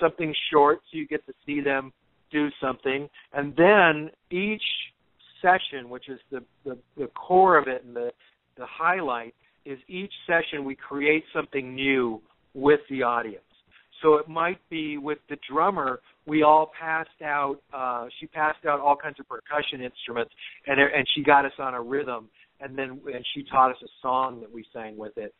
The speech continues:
And we've had, um, jazz singers, uh, we created a, a song about, uh,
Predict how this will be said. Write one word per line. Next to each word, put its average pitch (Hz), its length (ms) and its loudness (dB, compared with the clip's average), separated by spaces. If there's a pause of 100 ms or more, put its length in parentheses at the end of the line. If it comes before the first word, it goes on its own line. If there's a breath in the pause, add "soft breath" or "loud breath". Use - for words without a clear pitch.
(320)
And 131 500 0
we've 143 200 0
had, 131 260 6 (100)
um, 117 400 -4
jazz 139 380 4 (140)
singers, 139 400 -10 (460)
uh, 120 540 -6
we 131 120 -10
created 139 500 2
a, 117 80 -2 (500)
a 120 60 -6 (180)
song 139 420 6
about, 123 320 -2 (140)
uh, 113 240 -10